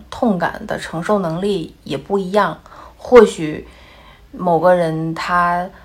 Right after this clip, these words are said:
受的外伤，或者是遇到一些突发，突发事件造成的心理伤害，对他来说就是致命的打击。即使他可能没有生理上固定的每月的一次，一次痛，痛苦，但是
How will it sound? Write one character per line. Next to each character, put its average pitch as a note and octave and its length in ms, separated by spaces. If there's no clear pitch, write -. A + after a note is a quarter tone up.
受 - 220
的 F#3 80
外 F#3 220
伤， F3+ 360
或 F3 240
者 E3+ 140
是 F3+ 200
遇 F#3+ 120
到 E3 180
一 D#3+ 140
些 F3+ 360
突 G#3 160
发， G#3 240
突 - 160
发 A#3 180
事 A#3+ 240
件 F#3 240
造 F#3+ 180
成 E3 220
的 F3 200
心 A3 200
理 F3+ 140
伤 D#3 220
害， E3 280
对 G#3+ 140
他 F#3+ 160
来 E3 160
说 F3 140
就 F3 120
是 F3 180
致 E3+ 140
命 E3 160
的 D#3 80
打 - 200
击。 - 260
即 G3+ 180
使 G#3 120
他 F3+ 200
可 - 100
能 D3+ 160
没 D#3+ 140
有 E3 200
生 F3+ 320
理 - 140
上 D#3 320
固 G3 120
定 F#3 200
的 D#3+ 100
每 D3 180
月 E3+ 180
的 D#3 120
一 C#3+ 100
次， D#3 380
一 D#3+ 80
次 E3 140
痛， D#3+ 240
痛 E3 260
苦， - 240
但 F3 160
是 E3 260